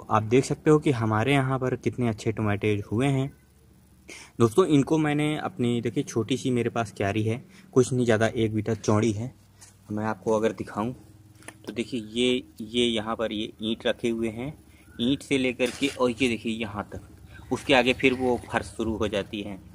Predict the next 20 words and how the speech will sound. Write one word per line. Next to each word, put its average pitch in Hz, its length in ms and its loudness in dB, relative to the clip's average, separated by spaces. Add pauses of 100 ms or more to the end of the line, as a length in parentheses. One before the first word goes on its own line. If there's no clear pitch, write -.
(100)
केवल - 340 0
इतनी 160 260 2
चौड़ी 135 340 2
केवल 127 260 0
देखिए 117 240 -6
दोस्तों 120 260 -6
क्यारी 104 320 -2
है, 123 100 0
और 117 100 0
उसी 110 300 -6
क्यारी 104 380 -4
में 117 120 -4
ही 110 60 -6
देखिए 107 260 -8
मैंने 101 240 -6
इन 101 100 -8
सबको 98 320 -10
लगा 98 320 -8
रखा 101 400 -10
है। 104 180 -16